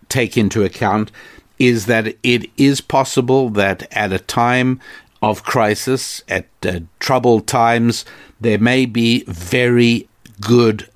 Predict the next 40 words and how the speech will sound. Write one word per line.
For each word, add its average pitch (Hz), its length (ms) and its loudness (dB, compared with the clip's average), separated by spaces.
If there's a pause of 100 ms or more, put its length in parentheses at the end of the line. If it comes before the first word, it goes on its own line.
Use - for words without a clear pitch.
(120)
buys 87 720 0
to - 140 -2
be 98 160 0
had. 82 480 -4 (840)
Uh, 98 260 -4
it 107 120 -4
is 101 140 -8
po-, 123 280 -4
whether 113 460 2
we're 107 200 2
talking 110 300 -2
about 101 240 0
investments 123 760 -2
or 95 100 2
whether 92 260 0
we're 90 80 -4
talking 98 440 -2
about 92 380 -4
consumer 113 540 0
products, 110 520 -2 (440)
but 117 100 -2
whatever 143 360 2
it 131 60 0
is, 110 200 0
you 113 60 4
might 135 340 2
want 139 140 2
to 127 60 4
be 117 200 2
aware 113 720 2 (580)
that, 113 560 -2
uh, 104 380 2 (280)
there 123 180 4
is 127 180 2
no 127 160 4
question 117 560 0
that 104 180 2
in 110 340 4
many 135 360 2
areas 107 760 -2